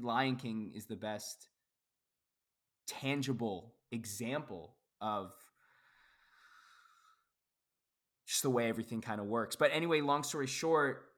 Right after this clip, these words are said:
um, I'm so upset right now because the audio didn't come out good. It was over a phone call. He was in his Jeep, and, uh, the audio didn't come out great, but I did want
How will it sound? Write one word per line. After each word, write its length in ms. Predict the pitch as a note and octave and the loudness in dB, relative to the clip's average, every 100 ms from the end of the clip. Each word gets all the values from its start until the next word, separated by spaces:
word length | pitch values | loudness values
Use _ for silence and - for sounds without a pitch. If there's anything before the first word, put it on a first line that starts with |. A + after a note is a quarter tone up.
| - | 2
um, 340 | C3+ B2 A2+ A2+ | 6 6 6 2
I'm 180 | C3+ C3+ | 2 4
so 480 | C3+ - - F#3+ F3 | 2 2 6 6 6
upset 500 | C3 - - F3 D3 | 4 0 4 4 6
right 160 | C#3+ | 2
now 220 | C3+ C3 C3 | 4 4 4
because 320 | B2+ C#3 A#2+ | 0 -4 -2
the 80 | C3 | 2
audio 460 | B2+ C#3+ D#3 D3+ | 6 6 6 0
didn't 300 | C3+ C#3 C3 | 2 0 0
come 220 | - C3+ | -2 2
out 220 | C3 B2+ B2+ | 4 4 2
good. 240 | B2 A#2 | 0 0
It 120 | A2+ | -2
was 140 | A#2 A#2+ | -2 -2
over 180 | A2+ | -4
a 40 | A2+ | -6
phone 300 | - C#3+ C#3 | -4 -4 0
call. 440 | C#3 C3 B2+ B2+ - | 2 2 2 -2 -2
He 120 | C3+ | 0
was 180 | C3 B2 | 0 -2
in 140 | A#2 | -4
his 440 | A#2 G#2+ G2+ - - _ _ _ _ _ _ A#2 | -2 -4 -6 -12 -14 _ _ _ _ _ _ -12
Jeep, 440 | G#2+ B2+ C#3 C#3+ - - _ _ _ - | -6 -2 0 -2 -10 -20 _ _ _ -4
and, 400 | B2 A#2+ A#2 A#2 | 0 0 0 2
uh, 360 | A#2 A#2 A2+ | 4 4 2
the 80 | A2 | 0
audio 400 | A2+ B2+ B2+ B2 | 6 8 8 2
didn't 220 | A#2 A#2+ | 0 -4
come 160 | A2+ A#2 | -2 -2
out 180 | A2 G#2+ | -2 -2
great, 420 | A#2+ C3 C3+ C3 | 0 0 0 -2
but 120 | A#2+ | -2
I 80 | A#2+ | -2
did 280 | A#2 C3+ C3 | -2 -2 0
want 360 | C3 B2+ B2 | 0 0 -2